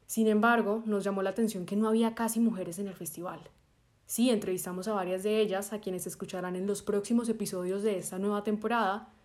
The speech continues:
y así fue como conocimos a Lorena Zapata.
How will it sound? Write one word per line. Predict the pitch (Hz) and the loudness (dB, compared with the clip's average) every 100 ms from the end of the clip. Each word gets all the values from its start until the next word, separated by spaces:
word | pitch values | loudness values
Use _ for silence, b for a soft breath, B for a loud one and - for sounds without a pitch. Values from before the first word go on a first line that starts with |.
| b b _ | b b _
y | 226 | 4
así | 226 226 | 4 2
fue | 233 | 0
como | 262 262 | 0 0
conocimos | 233 202 190 190 226 | 0 -2 -2 -4 0
a | |
Lorena | 220 180 180 | 0 0 -2
Zapata. | 185 214 196 196 | -4 -4 -4 -4